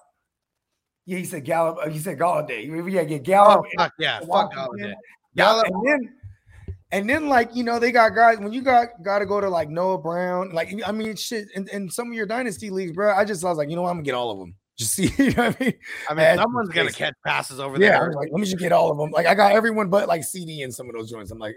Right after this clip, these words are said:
Speaker 1: "I got fucking, I got fucking Gallup and all of 'em." Actually, I don't got Gallup. I got everybody else. It's pathetic. Like,
Speaker 2: See,
Speaker 1: hoping
Speaker 2: it's
Speaker 1: one of 'em
Speaker 2: crazy
Speaker 1: pans
Speaker 2: because,
Speaker 1: out.
Speaker 2: like,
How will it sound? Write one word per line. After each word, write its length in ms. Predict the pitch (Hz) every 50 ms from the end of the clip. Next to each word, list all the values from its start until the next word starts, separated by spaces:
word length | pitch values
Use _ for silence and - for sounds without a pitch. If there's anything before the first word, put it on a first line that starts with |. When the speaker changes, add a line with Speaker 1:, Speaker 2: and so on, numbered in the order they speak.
| 117
Speaker 1:
"I 20 | 107
got 260 | 117 123 123 120 - -
fucking, 400 | 127 123 120 120 113 110 98 90 _ _ 98 _ _ _ _ _ _ _ _ _ _ _ _ -
I 80 | 131
got 220 | 147 139 135 123 -
fucking 400 | - 160 139 127 127 117 110 110
Gallup 480 | - 147 - - 147 156 156 151 139
and 120 | 135 - -
all 240 | 160 175 175 165
of 260 | 151 139 131 127 135 131
'em." 100 | 143 135 139 143 _ _ _
Actually, 220 | 151 190 202 208 220
I 40 |
don't 120 | 202 180 170
got 140 | 160 147 147
Gallup. 180 | 147 - 156
I 40 | 190
got 120 | 202 190 202
everybody 320 | 202 196 175 175 170 160
else. 320 | 143 123 - - - - _ _ _ _ _ _ _
It's 120 | 127 -
pathetic. 400 | - 131 120 147 131 107 98 87 _ _ _ _ _ _ _ _ _
Like, 100 | 110 107
Speaker 2:
See, 40 | 113
Speaker 1:
hoping 160 | - 262 254 -
Speaker 2:
it's 80 | -
Speaker 1:
one 80 | 135 -
of 40 | 240
'em 40 | 233
Speaker 2:
crazy 120 | - 185 196
Speaker 1:
pans 120 | 180 185 -
Speaker 2:
because, 200 | 202 190 190 170
Speaker 1:
out. 60 | 160
Speaker 2:
like, 180 | 180 165 143 -